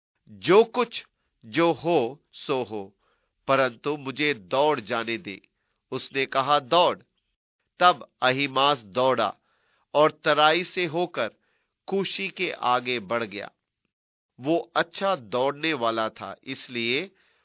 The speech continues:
उसने थके हारे कूशी को पीछे छोड़ दिया। दाऊद तो दो फाटकों के बीच बैठा था कि पहरुआ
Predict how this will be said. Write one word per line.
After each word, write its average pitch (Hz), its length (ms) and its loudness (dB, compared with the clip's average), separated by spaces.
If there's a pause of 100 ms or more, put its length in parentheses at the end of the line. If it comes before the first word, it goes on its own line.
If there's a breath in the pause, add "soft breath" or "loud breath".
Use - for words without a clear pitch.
(140)
उसने 151 560 -4 (540)
थके 190 300 0
हारे 143 420 0
कूशी 160 440 -10
को 151 240 -8
पीछे 156 460 -12
छोड़ 110 340 -10
दिया। 95 280 -16 (1000)
दाऊद 165 500 2 (100)
तो 214 160 0
दो 160 360 -2
फाटकों 160 640 -2
के 170 200 -4
बीच 127 380 -10
बैठा 104 420 -4
था 101 340 -8 (680)
कि 175 140 2
पहरुआ 147 800 0